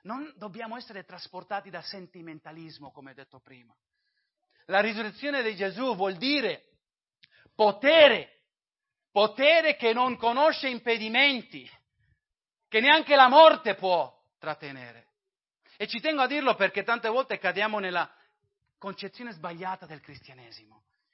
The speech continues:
in un tipo di pessimismo cristiano, che siamo soltanto delle vittime, soltanto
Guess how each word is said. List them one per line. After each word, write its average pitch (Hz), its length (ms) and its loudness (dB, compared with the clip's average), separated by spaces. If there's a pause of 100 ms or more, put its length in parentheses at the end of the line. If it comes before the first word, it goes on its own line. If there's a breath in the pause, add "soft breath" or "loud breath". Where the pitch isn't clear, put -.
(140)
in 240 100 -6
un 269 100 -4
tipo 269 220 -4
di 247 180 -4
pessimismo 240 880 -6
cristiano, 202 880 -6 (880)
che 220 100 -10
siamo 254 400 -2 (160)
soltanto 285 480 0
delle 240 220 0
vittime, 185 600 -6
soltanto 254 800 -4